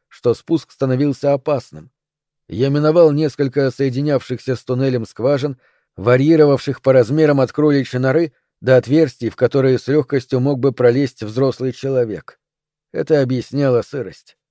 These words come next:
Вода, сочившаяся откуда-то сверху, проходила по этим туннелям в главную галерею. Когда я прикоснулся к выходу одной из небольших скважин, капли воды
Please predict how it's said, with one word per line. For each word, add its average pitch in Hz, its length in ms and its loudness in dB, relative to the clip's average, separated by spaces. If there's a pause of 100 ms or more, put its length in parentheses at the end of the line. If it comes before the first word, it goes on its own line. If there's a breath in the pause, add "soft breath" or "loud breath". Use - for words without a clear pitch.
(380)
Вода, 123 360 2
сочившаяся 131 760 -2
откуда-то 123 420 -2
сверху, 131 520 -2 (360 soft breath)
проходила 143 560 2
по - 100 0
этим 117 340 0
туннелям 143 480 0
в 107 60 -12
главную 135 560 0
галерею. 123 640 -6 (680)
Когда 113 320 -2
я 123 100 4
прикоснулся 123 680 -2
к - 80 -10
выходу 123 420 -2
одной 123 340 0
из 101 140 -6
небольших 123 480 -4
скважин, 135 500 0 (440)
капли 123 320 -4
воды 117 380 0